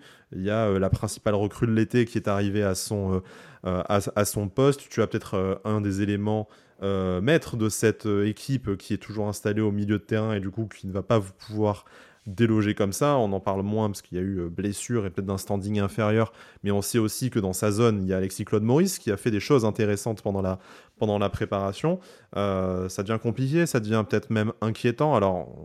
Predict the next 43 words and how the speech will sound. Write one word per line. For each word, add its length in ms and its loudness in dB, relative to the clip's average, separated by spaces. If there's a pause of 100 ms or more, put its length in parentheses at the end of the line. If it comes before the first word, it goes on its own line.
(120)
on 140 -6
en 60 -4
a 40 -2
déjà 160 -2
débattu 380 -2
dans 80 2
toutes 160 -12
les 180 0
émissions, 480 0
on 20 0
va 140 0
éviter 240 -4
peut-être 280 -4
de 100 -4
se, 440 -4
de 200 -4
se 100 -6
répéter, 480 2 (460)
euh, 120 -4
mais 120 2
là, 180 4
encore 380 4
une 100 2
mauvaise 300 2
rencontre. 580 -2 (300)
Euh, 340 -4 (160)
il 100 -6
est 20 -2
en 80 -4
train 180 -4
de 40 -4
vraiment 260 -2
de, 260 -2
de 140 -6
perdre 260 0
un 80 -4
peu 160 -2
le, 220 0
le 120 -4
crédit 400 0
qu'il 160 -4
avait 200 4
pu, 280 0